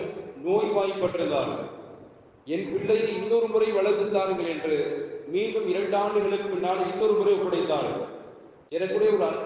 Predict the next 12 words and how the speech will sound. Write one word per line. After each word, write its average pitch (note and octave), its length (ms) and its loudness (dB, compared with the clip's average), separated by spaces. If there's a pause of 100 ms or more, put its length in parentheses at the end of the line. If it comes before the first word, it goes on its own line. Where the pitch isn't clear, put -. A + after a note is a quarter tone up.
(100)
நான்கு, F#3+ 420 0
ஐந்து G#3+ 340 -2
வயதிலே G#3+ 460 4
தான் G#3 200 2
ஸல்லல்லாஹு F#3 340 2
அலைஹி - 140 -2
வஸல்லம் D#3 340 -4
மீண்டும் F#3 320 0 (580)
அன்னை E3 280 -4
ஆமி-, F3 440 0
ஆமினா G#3 360 0
அம்மையாரிடத்திலே, E3+ 680 0